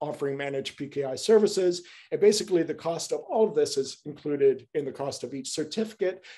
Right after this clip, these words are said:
So it really scales with your business, even better than, you know, platform as a service models or software as a service models. This is a, actually a, a per device model. And of course, with lo-, volume, the, the economies of scale become better and better.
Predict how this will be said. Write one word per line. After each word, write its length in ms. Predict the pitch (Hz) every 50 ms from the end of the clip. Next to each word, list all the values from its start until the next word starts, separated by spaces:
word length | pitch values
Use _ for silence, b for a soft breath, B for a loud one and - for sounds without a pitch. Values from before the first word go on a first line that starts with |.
| B
So 160 | - - 180 170
it 160 | 160 156 156 156 160 185
really 340 | 214 233 240 240 233 214 208
scales 440 | - - - - 170 170 170 160 -
with 200 | 143 147 139 143
your 100 | 139 135
business, 520 | 120 - 160 175 170 - 196 196 185 - B B B B
even 300 | - 233 240 247 226 -
better 420 | - 175 175 170 170 165 165 165 165 - -
than, 460 | 151 151 151 147 147 143 143 139 139 _ _ -
you 100 | 170 147
know, 300 | 143 139 135 131 - _ _ _ _ -
platform 500 | - 151 147 - - 160 156 151 151 147
as 100 | 139 131
a 60 | 131
service 440 | 127 - 143 143 139 147 143 - -
models 480 | 143 143 143 147 143 147 143 139 139
or 140 | 127 123 123
software 580 | - - - - - - 139 143 - - 151 147
as 100 | 147 147
a 60 | 139
service 360 | - - 147 147 143 139 -
models. 340 | 139 147 147 147 147 139 B B B B B
This 140 | 196 208 214
is 140 | 220 208 202
a, 160 | 165 160 160 -
actually 360 | 160 151 151 - - 147 143 139
a, 140 | 131 123 - -
a 80 | - -
per 380 | - - - - 175 170 156
device 560 | 139 147 139 - 135 131 143 156 147 - - -
model. 420 | - 135 131 127 127 131 131 127 B B B B B B
And 140 | 170 151 147
of 140 | 147 143 -
course, 440 | - - - 220 214 190 175 - -
with 260 | 131 147 143 139 - -
lo-, 300 | 139 147 156 156 156 147 143
volume, 460 | 147 156 165 165 170 170 170 165 165 B B B B B
the, 400 | 151 139 147 143 139 135 135 127 -
the 100 | 143 139
economies 560 | 135 143 - 165 175 170 165 160 156 143 -
of 60 | 135
scale 320 | 123 - - 151 143 139 139
become 360 | 139 139 117 - 127 123 120
better 300 | 113 117 110 110 113 117
and 120 | 117 120
better. 360 | - 131 120 120 120 120 123